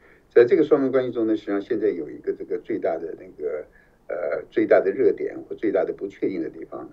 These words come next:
就像刚刚，刚才恒河也提到的，就是说，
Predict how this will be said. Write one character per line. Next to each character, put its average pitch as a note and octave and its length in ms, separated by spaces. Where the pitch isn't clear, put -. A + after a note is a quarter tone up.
就 - 120
像 - 140
刚 - 140
刚， - 100
刚 - 160
才 - 80
恒 - 240
河 D#2+ 120
也 - 100
提 - 200
到 - 220
的， - 80
就 - 120
是 D#2+ 100
说， - 220